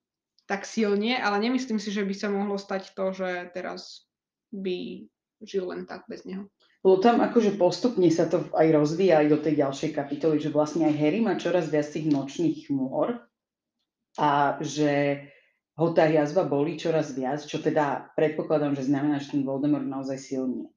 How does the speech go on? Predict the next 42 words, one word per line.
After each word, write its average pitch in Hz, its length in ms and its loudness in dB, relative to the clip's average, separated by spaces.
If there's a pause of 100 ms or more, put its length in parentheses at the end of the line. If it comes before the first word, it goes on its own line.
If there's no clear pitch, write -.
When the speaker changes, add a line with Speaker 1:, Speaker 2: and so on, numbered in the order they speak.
(160)
Speaker 1:
Mhm. 220 240 -4
Speaker 2:
A - 80 -8
preto 190 320 2
ja 156 80 4
som 165 240 0
vždy 160 320 2
vychádzala 156 480 0
z 143 160 -8
toho, 147 240 -4
že 151 160 0 (380)
on 160 160 6
ho 180 100 6
najprv 156 320 2
mal 147 240 2
kdesi 147 400 -2
proste 151 320 -4
ako 147 160 -6
nejakého 143 320 -2
ducha, 131 380 -6
hej, 151 400 -4 (100)
že - 80 -20
povedzme 147 320 2
taký 135 320 -2
výrastok 143 480 -2
na 139 160 -2
tej 139 160 -4
hlave, 139 320 -2
ktorý 156 160 -4
si 151 160 -10
zakrýval 143 480 -6
turbanom, 143 460 -2 (320)
a - 80 -8
že 151 100 -2
vlastne 147 380 0
tá 156 160 0
tvár 139 640 -2
druhá 165 560 -2 (720)
sa - 220 0
mu 160 160 4
až 160 160 -2 (260)
časom 208 460 0
vyvíjala. 123 640 -4